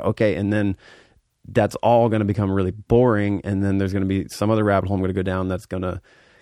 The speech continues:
contradict that. And then I'm gonna get a new expansion. And then, and after doing that wave, like, so many times, I realized, I'm like, "Oh, this isn't ever ending."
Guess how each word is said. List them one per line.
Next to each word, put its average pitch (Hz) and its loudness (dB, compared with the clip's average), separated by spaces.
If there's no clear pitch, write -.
contradict 104 0
that. 117 2
And 101 -2
then 101 0
I'm 101 0
gonna 98 0
get 98 0
a 104 0
new 151 4
expansion. 113 -2
And 104 -2
then, 90 -6
and 104 -2
after 135 2
doing 123 2
that 107 0
wave, 110 0
like, 101 -4
so 113 -2
many 110 -2
times, 107 -2
I 98 -4
realized, 101 0
I'm 98 -6
like, 92 -10
"Oh, 104 0
this 104 -6
isn't 104 -2
ever 113 2
ending." 92 -12